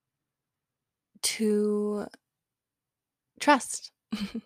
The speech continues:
I don't know why I was, like, spacing out, but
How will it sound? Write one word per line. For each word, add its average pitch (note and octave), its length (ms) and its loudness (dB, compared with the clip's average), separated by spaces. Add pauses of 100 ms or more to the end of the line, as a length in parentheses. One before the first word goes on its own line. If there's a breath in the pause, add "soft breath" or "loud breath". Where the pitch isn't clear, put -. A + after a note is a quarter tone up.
(840 soft breath)
I - 80 -4
don't G3 160 0
know F#3+ 120 0
why F#3+ 340 2
I G3 60 0
was, G#3 200 -2
like, F#3 200 -2
spacing G3 440 -2
out, F#3+ 280 -4
but F#3+ 220 4